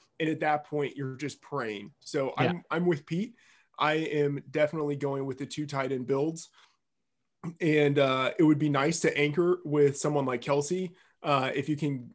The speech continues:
Speaker 1: uh, you know, sort of stomach, uh, the, the price you have to pay to, to get him. Uh, if not, I, at this point, I wasn't always here, but, uh, I prefer Waller to Kittle at this point. Uh, and I also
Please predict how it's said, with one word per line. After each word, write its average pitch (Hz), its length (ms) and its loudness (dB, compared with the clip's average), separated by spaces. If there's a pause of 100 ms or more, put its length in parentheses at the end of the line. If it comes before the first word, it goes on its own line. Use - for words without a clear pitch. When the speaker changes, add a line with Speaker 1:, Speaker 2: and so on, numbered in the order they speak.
Speaker 1:
uh, 120 420 0
you 156 80 -6
know, 143 60 -2
sort 143 220 -4
of 120 80 -6
stomach, 156 460 -2 (340)
uh, 127 340 2
the, 123 300 -4
the - 60 -4
price 143 340 0
you 143 80 0
have 135 160 -2
to 127 80 -12
pay 127 220 -4
to, 123 240 -4
to - 180 -6
get 139 200 4
him. 190 220 -2 (400)
Uh, 135 360 2
if 147 180 2
not, 151 340 2 (480)
I, 135 400 2
at 147 120 0
this 180 160 4
point, 165 360 0
I 143 80 2
wasn't 175 340 4
always 143 300 2
here, 151 220 2
but, 135 380 2
uh, 120 340 2
I 135 140 0
prefer 143 380 -4
Waller 143 600 2 (420)
to 143 340 0
Kittle 117 600 -2
at 131 160 -2
this 131 160 -2
point. 120 360 -6 (440)
Uh, 135 320 2 (100)
and 143 360 2 (480)
I 143 140 4
also 135 440 0